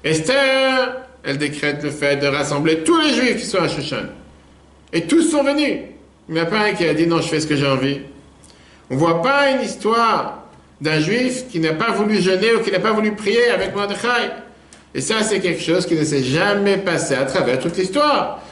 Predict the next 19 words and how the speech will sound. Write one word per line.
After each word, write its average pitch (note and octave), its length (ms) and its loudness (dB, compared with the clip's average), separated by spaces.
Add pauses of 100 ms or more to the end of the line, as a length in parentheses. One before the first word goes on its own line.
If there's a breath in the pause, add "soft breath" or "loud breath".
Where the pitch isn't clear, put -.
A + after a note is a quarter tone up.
(200 loud breath)
Alors G#3+ 200 2
qu'à A3+ 80 0
travers G#3 340 0
toute B3 180 -2
l'histoire, A3 480 0
on F#3+ 40 0
voit A3 240 2
des F#3+ 160 2
juifs G3+ 320 0
qui E3+ 180 -2
ont E3+ 80 -2
toujours G3 520 2 (220 loud breath)
dévié D#3 400 2
de F#3 60 -2
la E3+ 140 2
route, D#3+ 240 2
dévié F3 320 2
du G3+ 80 -2
chemin. E3+ 560 0